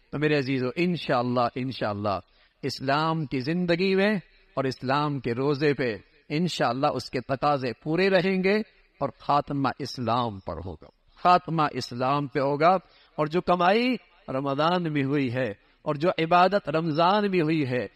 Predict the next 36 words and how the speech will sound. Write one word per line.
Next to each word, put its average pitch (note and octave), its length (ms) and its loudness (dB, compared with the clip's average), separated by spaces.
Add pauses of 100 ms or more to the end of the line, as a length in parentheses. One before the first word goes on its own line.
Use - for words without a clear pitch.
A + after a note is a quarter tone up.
(180)
और D3+ 100 -4
जो F3 120 2
बरकतें, G3 480 2
रहमतें G3 560 0
अल्लाह F#3+ 380 2
के F#3+ 160 -2
फजल G3+ 340 0
से G3+ 120 -2
रमजान F#3 580 2
में G#3+ 100 2
मिली G3+ 260 2
हैं, G#3+ 260 2 (340)
वो B2+ 100 -4
इंशाअल्लाह C3+ 480 -2
जिंदगी C3 500 -2
भर G#2+ 160 -4
साथ G#2+ 340 -4 (100)
रहेंगी। F#2+ 480 -8 (300)
नमाज E3 440 2
बढ़िया, F3 480 2 (140)
जमात F3+ 460 2
के G3 100 0
साथ, F3 260 2 (260)
कुरान F3+ 360 0
की G3 120 -2
तिलावत F#3+ 460 0
का F#3 200 0
मामूल, G3 560 2 (220)
मेरी F#3+ 260 0
जात F#3 300 2
से G#3 140 -4
किसी G3 280 0
को G3+ 120 -2
तकलीफ F#3+ 520 0
ना G#3+ 100 2
हो, A3+ 460 4